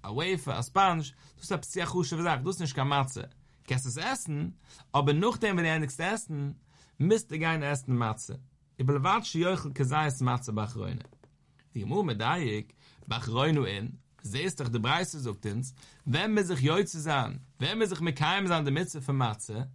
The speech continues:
מוז דו מאכן זיך, אז עס באחרונה, ביים נישט ביים סוף, בראשונה לא, אבער נישט אין אונהייב. פארוואס? ווייל אויב עס די גיין עסן, א מצה בראשונה, האט דאך אויסגעגעבן, אז די איז יוצא געווען, די מצוה פון מצה, גלייך בראשונה, און נאכדעם טו איך נישט עסן.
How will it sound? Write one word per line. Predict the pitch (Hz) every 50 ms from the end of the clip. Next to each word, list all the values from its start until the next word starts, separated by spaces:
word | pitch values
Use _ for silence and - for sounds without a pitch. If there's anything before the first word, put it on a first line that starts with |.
| - _ _ _ -
מוז | - 113 -
דו | 117 113
מאכן | 127 143 139 - 147
זיך, | 123 110 104 98 -
אז | 110 107 110 - 120
עס | 117 113
באחרונה, | 123 131 127 - 113 113 107 110 117
ביים | 120 131 131
נישט | 131 131 131
ביים | 117 113
סוף, | 113 - - 101 95 117 135 - - - - - - - - - - _
בראשונה | - 135 147 139 131 - 113 104 107 120 131 147
לא, | 180 233 262 - - - - _ _ _ _ _ -
אבער | 117 113 117
נישט | 117 127 147 139 -
אין | 233 302
אונהייב. | 311 196 165 147 131 113 92 - - _ _ _ _ _ _ _ _ _ -
פארוואס? | - 147 143 127 120 110 117 127 - - - _ - - - -
ווייל | 120 110
אויב | - 196 240 254 226 220
עס | 202 180 -
די | 185
גיין | 175 180 180 170 170
עסן, | 180 202 208 - 190 180
א | 156
מצה | 156 160 170 185 - - 175
בראשונה, | 156 160 156 143 131 - 147 127 123 120 117 120 151 - - - _ _ _ _ - - -
האט | - 160 131
דאך | 160 135 139
אויסגעגעבן, | 180 202 240 233 - - 214 208 190 190 180
אז | 180 170
די | 170
איז | 180 143 - 165
יוצא | 170 190 220 247 240 - - 220
געווען, | 190 190 196 185 180
די | 165
מצוה | 165 196 214 214 - 180
פון | 147 131 165 170 180 214
מצה, | 220 214 - 190 170 156 135 110 - - - _ _ _ _ _ _ -
גלייך | 131 160 170 170 160 147
בראשונה, | 151 156 156 147 131 - 139 120 113 110 113 117
און | - - - - _ _ - - - - 143 160
נאכדעם | 208 254 269 190 175 175 160 156
טו | 131 175 175 175
איך | 156
נישט | 185 185 185 180 - 208
עסן. | 214 392 359 - - 151 117